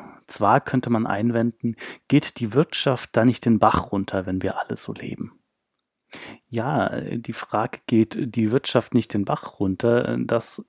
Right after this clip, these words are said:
ist ehrlich gesagt die falsche Frage. Denn die Frage geht ja davon aus, dass die Wirtschaft ein bestimmtes Ziel hat und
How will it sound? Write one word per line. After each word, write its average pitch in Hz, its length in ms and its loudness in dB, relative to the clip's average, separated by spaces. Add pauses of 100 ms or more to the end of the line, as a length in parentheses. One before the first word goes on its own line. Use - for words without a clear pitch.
ist 123 220 2
ehrlich 117 280 4
gesagt 113 300 0
die - 40 -10
falsche 104 340 0
Frage. 101 640 2
Denn 117 640 0 (760)
die - 40 -14
Frage 120 320 8
geht 117 200 2
ja 117 80 6
davon 107 300 0
aus, 113 380 0
dass - 200 -10
die 98 140 -6
Wirtschaft - 340 -4
ein 104 120 -2
bestimmtes - 460 -12
Ziel 127 400 -8
hat - 480 -8
und 101 460 -6